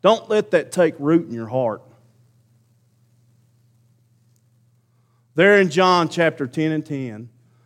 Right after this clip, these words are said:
"The thief cometh not but for to steal and to kill and destroy.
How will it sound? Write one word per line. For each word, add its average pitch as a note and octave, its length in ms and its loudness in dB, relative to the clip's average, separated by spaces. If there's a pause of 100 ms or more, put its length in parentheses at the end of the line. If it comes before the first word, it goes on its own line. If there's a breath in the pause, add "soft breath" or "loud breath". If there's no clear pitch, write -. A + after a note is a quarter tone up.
(180)
"The C3+ 100 -6
thief A3 380 0
cometh E3+ 320 0
not D#3 440 0
but C#3 180 -6
for C#3+ 200 -2
to A2+ 100 -14
steal D3+ 480 -2
and A#2+ 100 -6
to A2 80 -8
kill C#3+ 340 -8
and B2 100 -8
destroy. C3 640 -14